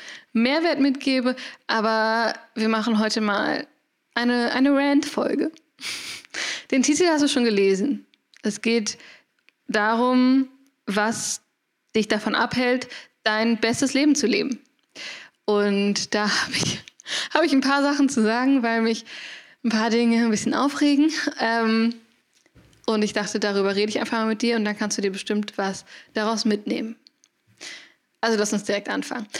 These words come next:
Es gibt viele Dinge, <laughs> es gibt viele Dinge, die dafür sorgen können, dass du nicht dein bestes Leben lebst.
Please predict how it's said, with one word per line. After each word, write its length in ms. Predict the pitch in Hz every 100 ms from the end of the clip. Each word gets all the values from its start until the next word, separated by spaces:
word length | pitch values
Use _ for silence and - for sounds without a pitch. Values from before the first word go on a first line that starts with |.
| -
Es 100 | 262
gibt 180 | 320 277
viele 260 | - 294 262
Dinge, 520 | 233 220 214 208 208 - _ _
<laughs> 300 | - 269 -
es 160 | 285
gibt 260 | 311 302 302
viele 400 | - 285 262 247
Dinge, 300 | 233 226 220 - - - -
die 440 | 233 226 226 202
dafür 460 | 226 220 233 214 202
sorgen 380 | 202 208 220
können, 320 | 214 233 208 202
dass 220 | 202 -
du 120 | 214
nicht 220 | 214 214
dein 100 | 214
bestes 280 | 208 208 208
Leben 280 | 202 185 262
lebst. 400 | - 214 -